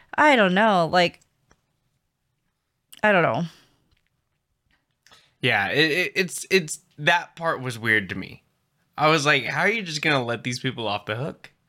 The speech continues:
Speaker 1: Yeah.
Speaker 2: And just be cool with that?
Speaker 1: You know what I did find really cool, though? Like, I'm, uh, going back to, like, reading this,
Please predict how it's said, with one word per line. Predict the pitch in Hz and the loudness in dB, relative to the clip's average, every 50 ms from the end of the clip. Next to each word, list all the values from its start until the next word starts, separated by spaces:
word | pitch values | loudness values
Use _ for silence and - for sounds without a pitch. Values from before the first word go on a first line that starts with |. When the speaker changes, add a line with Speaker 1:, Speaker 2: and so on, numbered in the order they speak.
| _ _ _ | _ _ _
Speaker 1:
Yeah. | 208 190 175 165 160 165 180 - _ _ | -4 -2 0 0 0 -2 -4 -10 _ _
Speaker 2:
And | - 123 120 104 | -8 -8 -6 -6
just | 113 - - | -10 -10 -10
be | - 113 | -10 -10
cool | 101 - 135 151 | -8 -8 -10 -10
with | - 269 214 | -10 -10 -12
that? | - - - - - _ _ _ _ _ _ _ _ _ _ _ _ _ _ _ _ _ _ _ _ _ _ _ _ _ _ - - - - _ _ _ | -12 -12 -14 -16 -20 _ _ _ _ _ _ _ _ _ _ _ _ _ _ _ _ _ _ _ _ _ _ _ _ _ _ -20 -20 -20 -20 _ _ _
Speaker 1:
You | - 254 277 | 0 4 4
know | 302 | 6
what | 339 403 - | 6 6 6
I | 359 294 | 4 4
did | 240 226 247 233 - | 2 0 -2 0 0
find | - 240 214 214 220 226 | 2 2 2 2 0 -2
really | 220 208 202 202 202 | -2 -2 0 0 -2
cool, | 202 - - 185 180 180 | -4 -4 -4 -4 -2 0
though? | 196 196 202 | 0 0 2
Like, | 196 190 180 - | 2 0 0 0
I'm, | - 185 185 - - | 0 -2 -2 -4 -6
uh, | - - _ _ _ _ _ _ _ _ 202 202 185 | -10 -10 _ _ _ _ _ _ _ _ -12 -4 2
going | 202 185 180 185 185 | 4 4 4 4 4
back | 180 165 165 170 - | 2 2 0 0 -4
to, | - 185 | -4 -2
like, | 170 160 151 151 - _ - | -2 -2 -2 -4 -8 _ -14
reading | - 180 175 160 160 170 165 170 160 | -10 -8 -6 -4 -4 -4 -4 -4 -2
this, | 151 165 151 156 170 - - - - - | 0 0 0 0 -2 -4 -6 -6 -6 -8